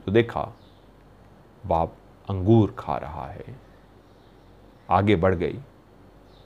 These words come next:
थोड़ी देर के बाद उसको एहसास हुआ, अंगूर कहाँ से आए?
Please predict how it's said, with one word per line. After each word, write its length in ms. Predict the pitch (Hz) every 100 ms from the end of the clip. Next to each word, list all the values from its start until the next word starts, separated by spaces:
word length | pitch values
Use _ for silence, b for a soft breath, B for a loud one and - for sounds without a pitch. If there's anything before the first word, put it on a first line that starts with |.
| - - -
थोड़ी 160 | 143 160
देर 140 | 180
के 100 | 185
बाद 140 | 190
उसको 200 | 185 -
एहसास 460 | 165 - 107 113 117
हुआ, 180 | 139 180 - - - - - - - -
अंगूर 380 | 127 107 180 247
कहाँ 260 | 214 185
से 160 | 160 101
आए? 180 | 71